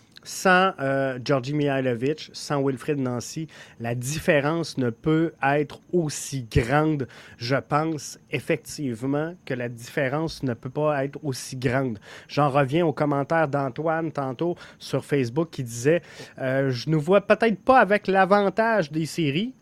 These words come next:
l'avantage du terrain en série, pardon, mais on devrait être là. » Donc, c'est quelque chose que je pense également. J P,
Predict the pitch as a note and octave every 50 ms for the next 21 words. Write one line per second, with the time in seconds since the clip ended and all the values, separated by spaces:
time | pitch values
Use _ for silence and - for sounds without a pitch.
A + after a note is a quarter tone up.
0 | _ - D3+ D3+ D#3+ E3 E3 D#3+ F#3 F#3 F3 G3+ G3+ F#3 D3+ C3+ C3+ C#3+ - F3+
1 | E3+ D#3 D3+ E3+ G3+ G#3+ F#3 D3+ - - C3+ B2+ E3 G3 F3+ D#3 B2 A2+ B2+ D3
2 | F3+ F#3+ - - - _ - C#3 D#3+ F3+ - - B2 D3 F3+ F#3 F3+ - A#2+ A2+
3 | B2 C3 A#2+ - B2 D3+ E3 - - B2 B2 A#2+ A#2 - - C3 D#3+ E3+ - -
4 | - - - _ - B2 A#2 A#2+ C3 B2 - - - - - - C#3+ C3 - C#3+
5 | A#2+ - - - D3 D3+ C#3 - - - D3+ D#3 C3 A#2 A2 G#2 C3 B2 - -
6 | C#3+ D3 D3 C#3 - - - - D#3+ D3+ C#3+ C3+ C#3 D3+ C#3+ C#3 C3+ C#3+ C#3+ A#2+
7 | - _ _ - - - - - _ _ _ - C3 C3 B2+ B2+ A#2+ - E3 E3
8 | D3 - A3 A3+ A#3 A3